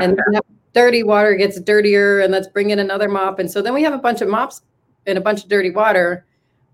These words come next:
Speaker 1: but the, the faucet is still leaking. And
Speaker 2: Hmm.
Speaker 1: so functional medicine, we get to the root cause and find the source of the leak.
Speaker 2: Awesome. I love that.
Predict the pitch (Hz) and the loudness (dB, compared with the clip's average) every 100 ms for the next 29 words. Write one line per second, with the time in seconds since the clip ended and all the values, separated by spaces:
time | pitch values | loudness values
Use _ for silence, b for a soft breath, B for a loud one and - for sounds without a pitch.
0 | _ - - 202 - - 190 180 - 190 | _ -10 -4 -4 -2 0 0 0 -8 -10
1 | 190 - 165 - 190 - 175 170 151 143 | -4 -4 -2 -4 -6 -4 -4 -4 -10 -16
2 | - - _ _ - 196 202 220 202 _ | -18 -20 _ _ -4 -2 0 0 -2 _
3 | - _ 214 269 269 269 240 214 202 196 | -20 _ -4 0 0 0 0 2 0 0
4 | 202 185 190 185 196 196 - 202 160 196 | -2 -2 -2 -4 -4 -4 -4 -4 -2 -4
5 | 196 180 170 196 208 160 156 147 - - | -2 0 0 0 -2 -4 -6 -12 -16 -6
6 | 170 180 165 - - 170 165 151 147 143 | -2 -2 -4 -8 -4 -4 -4 -10 -12 -14
7 | 156 - - _ _ _ - 64 69 - | -16 -18 -20 _ _ _ -16 -10 -10 -10
8 | - - - _ 85 87 87 80 87 98 | -14 -18 -20 _ -6 0 0 0 2 4
9 | 101 - 73 71 69 67 | 4 0 -6 -12 -12 -20